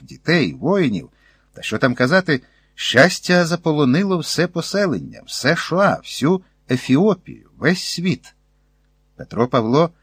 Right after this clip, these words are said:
Хотів сміятися і плакати водночас, говорити теж водночас з усіма, хто поруч і хто далеко, та безконечно дякувати Творцеві на небесах за те, що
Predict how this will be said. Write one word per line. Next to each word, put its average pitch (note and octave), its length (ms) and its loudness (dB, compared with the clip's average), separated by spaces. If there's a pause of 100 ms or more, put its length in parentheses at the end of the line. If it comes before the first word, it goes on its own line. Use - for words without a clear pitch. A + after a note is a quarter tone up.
(260)
Хотів D3 400 -4
сміятися C3 840 0
і C#2+ 120 -10
плакати B2 640 -2
водночас, E2 840 -10
говорити B2 560 -2
теж E3 400 -2
водночас A#2+ 720 -4
з G2+ 100 -8
усіма, C#3+ 480 0
хто - 240 -10
поруч D#3+ 540 0
і - 40 -18
хто F2 220 -10
далеко, F#2+ 560 0 (520)
та G2+ 180 2
безконечно D3+ 760 -2
дякувати E3 680 0
Творцеві C3 720 -2
на A#2+ 140 0
небесах G2+ 720 -2 (400)
за - 220 -4
те, G3 260 -4
що - 280 -4